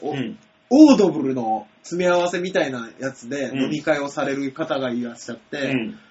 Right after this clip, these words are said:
Speaker 1: そこに行くと、あの、カニの甲羅に、
Speaker 2: ある。
Speaker 1: ね、カニグラタンが乗ってる時ありますよね。
Speaker 2: あるあるあるある。ああいうのあんま美味しくねえんだよ。
Speaker 1: ね、ああいうのしか食ったことない。もうあの、
Speaker 2: もっと美味しいのあるから。
Speaker 1: あの、こういうグラタン皿があるじゃないですか。
Speaker 2: そう、そういうのが美味しいの。
Speaker 1: ね、あれオ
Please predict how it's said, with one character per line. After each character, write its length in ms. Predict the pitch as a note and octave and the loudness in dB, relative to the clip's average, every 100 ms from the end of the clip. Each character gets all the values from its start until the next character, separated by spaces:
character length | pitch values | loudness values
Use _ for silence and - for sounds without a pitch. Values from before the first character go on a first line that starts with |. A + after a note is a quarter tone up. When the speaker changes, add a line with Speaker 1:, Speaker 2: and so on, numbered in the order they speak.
| _ | _
Speaker 1:
そ 160 | - E3 | -6 -2
こ 80 | |
に 120 | G#3 G#3 | -2 -4
行 80 | |
く 60 | G#3+ | -4
と、 280 | G#3+ D#3 B2 | -2 -2 -4
あ 60 | A#2+ | -6
の、 160 | A#2+ | -8
カ 160 | A#2+ D#3+ | -8 -8
ニ 140 | G3+ | -6
の 160 | A#3 A#3+ | -4 -4
甲 200 | A3+ G#3 | 0 2
羅 140 | F#3+ | 2
に、 240 | F3+ D#3+ A#2+ _ - | -2 -6 -12 _ -4
Speaker 2:
あ 300 | F#3 A3 B3 | 2 4 6
る。 360 | B3 A#3 F3+ G#3 | 6 4 4 8
Speaker 1:
ね、 360 | C#4 D#4+ D#4 - | 8 8 2 -4
カ 180 | - C4+ | -2 2
ニ 160 | B3+ C4+ | 4 6
グ 120 | C4 | 8
ラ 140 | D#4+ | 8
タ 140 | B3 G#3+ | 8 6
ン 100 | F3 | 6
が 80 | F#3 | 2
乗 140 | G3+ | 0
っ 60 | G#3+ | 0
て 100 | A3 | 0
る 100 | B3 | 2
時 200 | C4 G#3 | 4 4
あ 80 | |
り 80 | E3+ | 4
ま 120 | F3+ | 2
す 80 | G3 | 2
よ 80 | G#3+ | 2
ね。 60 | G#3+ | 4
Speaker 2:
あ 20 | |
る 80 | F#3 | 2
あ 80 | G3+ | 2
る 140 | F#3+ | 0
あ 120 | F3 | -2
る 100 | E3+ | -2
あ 120 | D3+ | -8
る。 100 | C#3 A2 - - D#3 | -10 -14 -16 -14 -8
あ 60 | F3 | 0
あ 80 | A3+ | 0
い 40 | |
う 40 | A#3 | 2
の 100 | G3+ | -2
あ 40 | |
ん 40 | A3 | -2
ま 60 | |
美 60 | A3+ | -2
味 100 | A3 | -4
し 0 | |
く 60 | |
ね 60 | A#3 | -4
え 40 | A3 | 0
ん 40 | |
だ 60 | F3 | 6
よ。 220 | C4+ D#4 | 8 8
Speaker 1:
ね、 180 | B3 - - | 6 0 0
あ 140 | A#3+ | 8
あ 60 | D4+ | 12
い 100 | D#4+ | 12
う 100 | E4+ | 10
の 120 | C4 | 6
し 80 | - | 4
か 80 | G3+ | 0
食 180 | G3 G#3+ | -2 -2
っ 20 | |
た 120 | G3+ | 0
こ 80 | E3+ | 2
と 80 | D#3+ | 0
な 120 | D3+ | 0
い。 80 | D3+ | 0
も 220 | D#3+ E3 | 0 2
う 20 | |
あ 40 | |
の、 60 | C4 | 2
Speaker 2:
も 20 | |
っ 40 | F3 | 4
と 140 | D4+ | 6
美 60 | G#4+ | 6
味 60 | - | 4
し 200 | G#4+ G4+ | 0 0
い 40 | |
の 120 | G#3 | 0
あ 40 | A#3 | 0
る 140 | G4+ | 0
か 100 | D#4 | 0
ら。 60 | E3+ | 2
Speaker 1:
あ 40 | |
の、 160 | E3 D#3 | 2 0
こ 220 | F#3 G3 | 6 6
う 80 | G3+ | 6
い 80 | |
う 240 | G#3 G3+ F#3 | 4 4 4
グ 140 | D3+ | 4
ラ 160 | G#3 B3 | 6 10
タ 140 | D#4+ | 10
ン 120 | C4 F#3+ | 8 6
皿 240 | F3 D3 | 2 2
が 140 | C#3 | 2
あ 20 | D#3 | 0
る 80 | |
じ 80 | D#3 | 0
ゃ 60 | B2+ | -4
な 60 | |
い 20 | A#2 | -8
で 60 | |
す 100 | - | -2
か。 280 | B3 C#4+ C4 | 4 6 6
Speaker 2:
そ 100 | A#3+ | 4
う、 60 | D4+ | 4
そ 40 | |
う 40 | E4 | 4
い 40 | |
う 20 | |
の 200 | B3+ E3+ | 2 2
が 40 | F3+ | 4
美 80 | |
味 60 | A3 | 4
し 100 | A3 | 4
い 40 | |
の。 140 | F#3+ D#3 | 4 4
Speaker 1:
ね、 60 | - | 2
あ 120 | E3 | 4
れ 100 | |
オ 20 | F#3 | 6